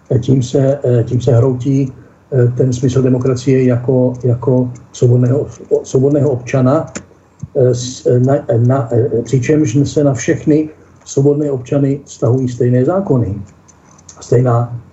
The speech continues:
nikdo nemá žádná privilegia vůči nikomu, nikomu jinému. A tyhle ty skupiny si vyžadují privilegia, které jiné skupiny nemají. A tím se, tím se, jak, tím já říkám, se de-, se demokracie, eh,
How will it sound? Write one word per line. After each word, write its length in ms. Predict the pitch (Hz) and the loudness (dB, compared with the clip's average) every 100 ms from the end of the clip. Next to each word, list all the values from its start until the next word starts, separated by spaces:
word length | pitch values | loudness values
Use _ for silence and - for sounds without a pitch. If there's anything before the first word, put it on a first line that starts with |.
| _ _ - | _ _ -2
nikdo 240 | 151 151 | 0 2
nemá 240 | 156 156 151 | 2 2 0
žádná 340 | 151 143 156 | 0 0 -2
privilegia 540 | 151 143 147 143 139 139 | -2 0 2 0 0 -2
vůči 240 | 131 143 | -2 -2
nikomu, 460 | 139 143 139 135 - | 0 0 2 0 0
nikomu 280 | 127 135 139 | 0 2 2
jinému. 440 | 147 120 107 117 - - - | 4 2 0 -4 -6 -20 -6
A 80 | 120 | -2
tyhle 200 | 135 156 | 2 2
ty 80 | 180 | 0
skupiny 420 | - 160 170 170 | -2 0 0 0
si 140 | - | 0
vyžadují 400 | 156 151 156 156 | 0 2 2 0
privilegia, 640 | 151 160 160 135 123 120 92 - - - - _ - - | 0 0 0 0 0 -2 -2 -10 -18 -20 -20 _ -14 -6
které 200 | 139 135 | 0 2
jiné 280 | 147 156 151 | 2 2 0
skupiny 340 | - 143 147 | -2 -2 0
nemají. 380 | 143 135 123 98 92 - _ _ _ _ _ _ _ - _ _ - - _ | 2 0 -2 -4 -10 -16 _ _ _ _ _ _ _ -20 _ _ -20 -20 _
A 60 | - | -4
tím 240 | - 156 | 2 2
se, 340 | 147 175 160 156 | 2 2 0 0
tím 200 | 123 151 | -2 -2
se, 200 | - 151 | 0 0
jak, 160 | 156 139 131 | 0 -2 -4
tím 160 | - 147 | 0 2
já 100 | 139 | 2
říkám, 320 | 135 127 123 | 0 0 -2
se 160 | - 143 | 0 0
de-, 180 | 143 139 | 0 2
se 120 | 147 | 2
demokracie, 580 | 143 143 143 147 139 127 - - - _ - | 2 2 0 2 0 -2 -12 -20 -20 _ -2
eh, 280 | 135 127 | 2 2